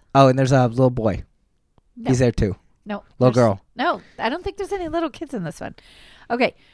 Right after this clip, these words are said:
Speaker 2: So this is the story of Julia and her family. They run an inn.
Speaker 1: Okay.
Speaker 2: Who has been, it's been there for generations.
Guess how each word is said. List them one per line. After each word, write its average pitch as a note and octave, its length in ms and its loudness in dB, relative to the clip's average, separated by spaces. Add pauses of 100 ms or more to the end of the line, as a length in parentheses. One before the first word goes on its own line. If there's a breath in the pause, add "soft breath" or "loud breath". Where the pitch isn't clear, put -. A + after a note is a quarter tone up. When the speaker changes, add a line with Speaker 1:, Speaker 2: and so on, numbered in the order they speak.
(320 soft breath)
Speaker 2:
So - 280 -6
this C4 540 -8
is C5 260 -10
the E4+ 160 -8
story F3 680 -6
of F3+ 220 -8
Julia B3+ 720 -4
and A3 180 -10
her A#3+ 180 -8
family. A3+ 440 -8
They G#3+ 220 -8
run G#3 280 -6
an A#3+ 140 -8
inn. F#3+ 560 -8 (100)
Speaker 1:
Okay. G2+ 360 -2 (360 soft breath)
Speaker 2:
Who - 100 -6
has A3 140 -4
been, G#3+ 320 -4 (100)
it's F#3+ 140 -14
been G3+ 180 -4
there G#3 160 -4
for F#3+ 240 -8
generations. F#3 880 -8